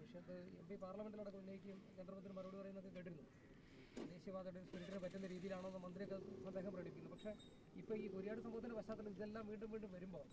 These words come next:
ദേശീയവാദ ഡെവലപ്മെന്റ് മൊത്തത്തിൽ കുറച്ചധികം കാര്യങ്ങൾ ഇനി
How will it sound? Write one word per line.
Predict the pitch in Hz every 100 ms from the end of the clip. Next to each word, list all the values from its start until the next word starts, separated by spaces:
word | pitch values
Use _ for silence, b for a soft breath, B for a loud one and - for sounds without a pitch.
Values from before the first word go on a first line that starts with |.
| - - - - - - - 160
ദേശീയവാദ | 185 240 226 220 233 202
ഡെവലപ്മെന്റ് | 202 202 208 185
മൊത്തത്തിൽ | 190 208 214
കുറച്ചധികം | 202 185 214 196 214 208
കാര്യങ്ങൾ | 196 202
ഇനി | 202